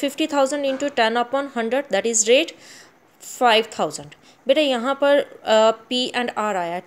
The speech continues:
T टाइम क्या है? फुल ईयर है, फुल ईयर का हम कुछ नहीं लिखते यहाँ पर, क्योंकि उसका कितना आ जाना था? Multiply twelve upon twelve। So फुल ईयर के केस में हम यहाँ मंथ्स को काउंट नहीं करते हैं। फर्स्ट अप्रैल है,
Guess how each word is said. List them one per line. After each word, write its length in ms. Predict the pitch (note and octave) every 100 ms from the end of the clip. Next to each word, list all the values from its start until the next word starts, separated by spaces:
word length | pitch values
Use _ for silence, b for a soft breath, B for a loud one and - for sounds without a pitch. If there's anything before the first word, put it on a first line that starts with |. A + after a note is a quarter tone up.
| -
T 220 | C4 C4+ C4+ _ _ _ -
टाइम 280 | A3+ C4 C#4+
क्या 160 | C4 A3+
है? 180 | A#3 A3+ _ -
फुल 340 | - C4+ C4+
ईयर 300 | C4 A#3 F3+
है, 280 | - D3 D#3 _ _ -
फुल 200 | C4+ C4
ईयर 220 | C4+ C4
का 280 | C4 B3 B3+ -
हम 140 | A3+ A3+
कुछ 220 | A#3 -
नहीं 120 | A3+ G#3
लिखते 320 | E3+ - D#3+
यहाँ 280 | D#3+ D3+ -
पर, 120 | - - B B B -
क्योंकि 200 | C#4 D4+
उसका 220 | C#4+ D#4
कितना 240 | D4+ D4
आ 60 | C#4
जाना 220 | A#3 A#3+
था? 60 | B3
Multiply 400 | B3+ C#4+ C#4 C#4 B3
twelve 320 | A3 A3 A3+
upon 200 | B3 E4+ - _ _ _ -
twelve। 380 | F3+ - - _ _ _ _ B B B -
So 160 | - C4
फुल 240 | C4 C#4
ईयर 160 | C#4+ D4 D4+
के 100 | D4+ D4+ C#4+ C4+
केस 300 | C#4 C#4 -
में 100 | C4
हम 160 | C4+ B3+
यहाँ 220 | A3+ A#3+
मंथ्स 320 | A#3 A#3+ -
को 120 | C4+
काउंट 240 | C4 G#3+ A3+
नहीं 120 | A3
करते 300 | G3 E3 G3
हैं। 160 | B3 -
फर्स्ट 300 | - B3+ C4
अप्रैल 320 | C4+ - C#4
है, 120 | C#4